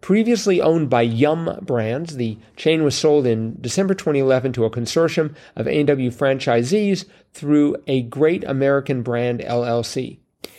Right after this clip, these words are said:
A and W restaurants in Canada have been part of a separate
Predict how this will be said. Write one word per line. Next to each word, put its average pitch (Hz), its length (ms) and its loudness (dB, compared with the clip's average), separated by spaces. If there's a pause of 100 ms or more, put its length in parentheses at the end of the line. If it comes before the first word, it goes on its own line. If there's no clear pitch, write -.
(260)
A 160 140 4
and 185 80 2
W 165 280 2
restaurants 147 540 0
in 120 140 -4
Canada 135 580 0 (380)
have 127 280 0
been 135 180 2
part 156 320 0
of 127 120 -2
a 120 60 2
separate 208 600 0